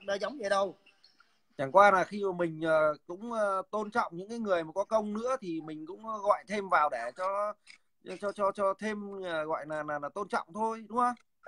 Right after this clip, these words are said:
Speaker 1: Để em, em, em, em chửi thằng này cái.
Speaker 2: Ừ.
Speaker 1: Từ để, ờ, cài wheel cho nhỏ này mà tắt âm thanh bên này nó, nó ồn quá. Tắt âm thanh đó.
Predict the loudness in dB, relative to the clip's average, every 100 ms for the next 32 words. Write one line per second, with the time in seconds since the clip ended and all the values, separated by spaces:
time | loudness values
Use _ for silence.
0 | -20 _ _ _ _ -20 -20 -20 _ -2
1 | 0 -4 -4 -2 -2 -2 -4 -2 -2 -2
2 | -2 6 6 4 -6 -18 -14 -12 -10 -8
3 | -6 -4 -2 -4 -4 -2 0 0 0 0
4 | 0 2 2 0 -6 -8 -2 -4 -2 -6
5 | -6 -6 -4 -4 -2 0 0 -4 _ -20
6 | -20 -20 _ _ -20 _ _ -18 -8 -8
7 | -8 -12 -16 -20 _ _ _ _ _ _
8 | _ _ -18 -16 -10 -10 -10 -6 -4 -4